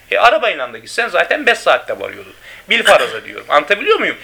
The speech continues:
Yani her şeyin, her seferin meşakkati var. Ama şimdi adam tayyi mekan yapmış. Değil mi? Bir bakmışsın Mekke'de, bir bakmışsın Mescid-i Aksa'da, bir bakmışsın Mescid-i Nebevi'de.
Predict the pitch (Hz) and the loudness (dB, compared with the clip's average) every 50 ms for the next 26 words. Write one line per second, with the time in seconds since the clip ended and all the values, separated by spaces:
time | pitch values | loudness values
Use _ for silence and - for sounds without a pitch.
0 | - - - 160 165 185 185 185 233 294 311 - - 220 190 170 165 202 262 294 | -20 -10 0 2 2 2 4 4 4 4 2 2 -4 -6 -6 -6 -2 0 0 0
1 | 285 - 220 190 190 190 196 294 359 392 370 359 - - 294 269 - - 254 - | 0 -2 -8 -8 -6 -8 -10 -10 -14 -12 -10 -10 -6 -4 -4 -4 -2 -4 -6 -4
2 | - 233 170 117 - - - - - - - 170 202 196 214 - 220 220 247 262 | -2 -2 -2 -2 -2 -4 -14 -20 -20 -6 0 0 0 2 4 4 4 6 6 4
3 | 262 - - 240 233 240 254 254 254 254 247 269 269 277 269 240 202 147 - - | 0 2 2 2 2 2 2 -2 -2 -4 -2 0 -2 -2 0 0 -2 -2 -2 -4
4 | - - - - - - - _ _ _ _ _ _ _ _ - - 214 285 403 | -14 -18 -16 -16 -16 -18 -20 _ _ _ _ _ _ _ _ -18 -4 -2 0 0
5 | 403 359 226 147 110 - - - - - - 233 269 233 247 220 175 190 190 - | 0 -2 -6 -8 -10 -12 -14 -20 -20 -10 -2 -2 2 4 4 4 4 0 -10 -12
6 | - 277 247 240 226 226 226 - - 196 175 165 170 214 220 233 214 - 185 190 | -10 -10 -8 0 0 0 0 2 -2 -2 -2 -2 -4 2 4 4 4 4 2 -12
7 | - - 233 220 208 208 202 - 214 208 214 208 202 - - 214 208 202 190 190 | -12 -10 -6 -2 -2 -2 -2 -2 4 4 6 6 6 4 4 6 6 6 2 0
8 | 196 226 226 - - 185 180 - 220 214 208 196 196 - 196 214 214 208 196 196 | 2 2 2 2 0 -10 -14 -12 -6 -2 -2 -2 -4 -4 -6 -2 -2 0 2 0
9 | 196 208 208 202 202 208 185 110 - | 0 0 -2 0 2 2 2 2 0